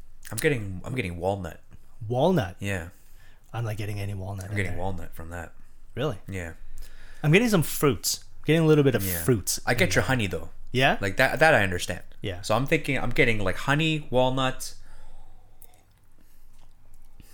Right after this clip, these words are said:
Speaker 1: and, and some sort of, like, like, herbal leaf.
Speaker 2: Okay.
Speaker 1: Like a, like a, like a, like a,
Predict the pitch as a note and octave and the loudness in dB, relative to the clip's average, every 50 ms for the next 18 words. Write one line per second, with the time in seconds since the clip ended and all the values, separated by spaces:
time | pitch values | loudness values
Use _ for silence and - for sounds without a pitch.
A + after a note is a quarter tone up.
0 | - - - - - - - - - - G#2+ G#2 G#2 G#2 - - - G2 G2+ G2 | -18 -16 -16 -16 -18 -18 -18 -16 -10 -8 -6 -6 -6 -6 -8 -10 -10 -10 -6 -2
1 | - - D3+ D3+ C#3+ - - C#3 A#2 A2 G2+ F#2 F2 D#2+ - - - - - - | 0 2 2 4 4 4 2 2 2 0 0 0 -2 -2 -4 -6 -10 -10 -10 -10
2 | - - - - - - - F#2 - - - C3 B2 A#2+ A2 G#2 F#2+ F2 F2 F2+ | -12 -14 -16 -16 -12 -8 -8 -6 -6 -4 -2 0 0 0 0 0 -2 -2 -4 -6
3 | F2+ E2 - - - - - - - - - - - - - - - - - - | -8 -8 -8 -8 -6 -6 -6 -6 -6 -4 -4 -6 -6 -4 -4 -4 -4 -4 -4 -4
4 | - C#3+ C#3 A#2+ G#2 A#2 - - - - - - - - - A2 G#2 G2 G2+ F2+ | -4 -2 -2 -2 -2 -4 -6 -8 -12 -14 -14 -16 -16 -12 -6 -6 -4 -4 -2 -2
5 | F2 F2 E2+ E2+ E2+ E2 E2 - - - - - - - - F2+ G#2 G2+ - G2+ | -2 -2 -2 -2 -4 -6 -6 -10 -14 -16 -16 -16 -14 -10 -4 -2 -2 0 0 0
6 | F#2 F2 E2+ E2+ E2+ E2+ E2 - - - G2 - F2 D#2+ - - - - - - | 0 0 -2 -4 -6 -8 -8 -8 -6 -6 -6 -4 -6 -8 -10 -12 -12 -12 -12 -10
7 | - F#2 | -8 -8